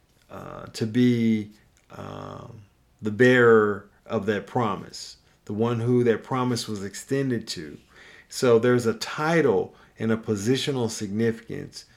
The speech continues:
of being the only begotten. So here we see the connection to the Lord Jesus, the only begotten of the Father,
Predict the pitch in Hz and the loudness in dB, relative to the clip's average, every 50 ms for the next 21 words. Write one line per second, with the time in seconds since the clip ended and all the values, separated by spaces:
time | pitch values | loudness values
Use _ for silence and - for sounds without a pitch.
0 | _ _ _ _ - - 95 87 - 113 110 107 104 101 95 87 82 80 85 90 | _ _ _ _ -14 -12 -12 -8 -4 -2 -2 -2 -2 -4 -4 -6 -8 -8 -8 -8
1 | 90 90 87 85 82 87 85 78 90 87 87 90 - - - _ _ _ _ _ | -8 -8 -10 -10 -10 -12 -12 -12 -12 -14 -14 -14 -18 -20 -20 _ _ _ _ _
2 | _ _ _ _ _ _ - - - _ _ _ - - - 123 113 113 113 113 | _ _ _ _ _ _ -20 -20 -20 _ _ _ -10 -4 0 4 6 6 8 6
3 | 113 107 104 - - 156 165 170 165 147 139 131 123 123 - - 123 120 120 117 | 6 4 2 -2 0 2 2 4 4 2 2 0 -2 -4 -4 -6 -4 -4 -4 -4
4 | 117 117 117 110 104 98 101 - 104 98 101 104 110 117 117 - - 101 92 92 | -4 -4 -4 -2 -4 -4 -4 -4 -8 -6 -4 -4 -4 -4 -4 -6 -8 -8 -8 -10
5 | 92 92 - 98 90 92 92 95 95 95 101 98 98 110 135 170 190 147 117 - | -10 -10 -10 -8 -6 -6 -4 -4 -2 -4 -4 -4 -6 -8 -8 -8 -8 -10 -12 -16
6 | - - - - - _ - - - _ _ - 92 92 95 104 107 107 101 107 | -20 -20 -20 -20 -20 _ -20 -20 -20 _ _ -8 -6 -6 -4 -4 -4 -4 -4 -4
7 | 95 104 104 101 107 110 110 113 110 113 110 113 - 120 120 123 123 120 117 104 | -4 -4 -4 -4 -4 -8 -8 -10 -10 -10 -12 -14 -12 -12 -10 -10 -10 -12 -14 -18
8 | 104 | -20